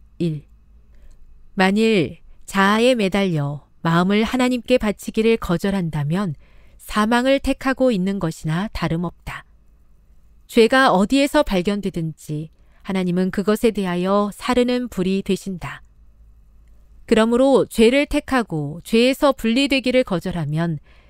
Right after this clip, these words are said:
그대는 죄를 사르시는 하나님의 임재에 의해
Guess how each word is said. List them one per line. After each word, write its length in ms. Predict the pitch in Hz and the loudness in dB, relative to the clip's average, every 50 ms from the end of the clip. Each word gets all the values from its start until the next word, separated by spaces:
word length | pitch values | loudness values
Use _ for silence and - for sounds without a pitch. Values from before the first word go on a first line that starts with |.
| _ - - | _ -8 -4
그대는 540 | - 180 185 180 180 185 190 190 190 190 185 | -2 0 0 0 0 0 0 0 -2 -4 -2
죄를 460 | - - 190 202 220 233 240 240 247 | 0 2 4 4 6 4 4 2 0
사르시는 640 | - - 254 233 233 247 - 240 226 247 254 262 262 | 0 -2 0 2 2 0 0 -2 -2 0 -2 -2 -4
하나님의 540 | - - 294 277 277 269 269 285 285 - | -4 -2 0 0 0 0 2 2 2 2
임재에 380 | 196 214 226 240 247 - 269 254 | 2 0 0 -2 -2 0 2 2
의해 440 | 254 208 180 165 151 143 143 143 | 2 2 0 0 -2 -4 -6 -8